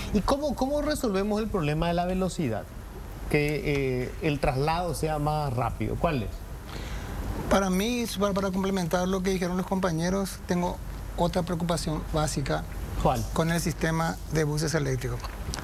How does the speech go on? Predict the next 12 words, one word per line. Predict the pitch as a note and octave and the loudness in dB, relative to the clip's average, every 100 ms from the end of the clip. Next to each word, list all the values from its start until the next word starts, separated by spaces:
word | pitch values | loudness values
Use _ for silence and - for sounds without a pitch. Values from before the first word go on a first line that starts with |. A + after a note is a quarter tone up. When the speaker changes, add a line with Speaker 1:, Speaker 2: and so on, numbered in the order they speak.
| - | -4
Speaker 2:
Está | - - | 0 2
todo | F3+ F3 | 4 2
bien, | E3+ G3+ G#3 G3 | 2 0 -2 -4
está | - D#3 | -2 0
todo | F3 F3 | 2 2
lindo, | F3 G3+ G3+ G#3 - - | 2 0 0 -4 -8 -4
todo | E3 D#3+ | 0 0
perfecto, | D#3+ D3+ F3+ F3+ F#3+ | 0 0 0 2 -2
siempre | - F3+ E3+ F3+ | 0 0 0 0
y | |
cuando | E3+ E3 F3 | 2 0 0
tengamos, | F3 D#3+ D#3+ E3+ F#3 | 0 0 0 0 -2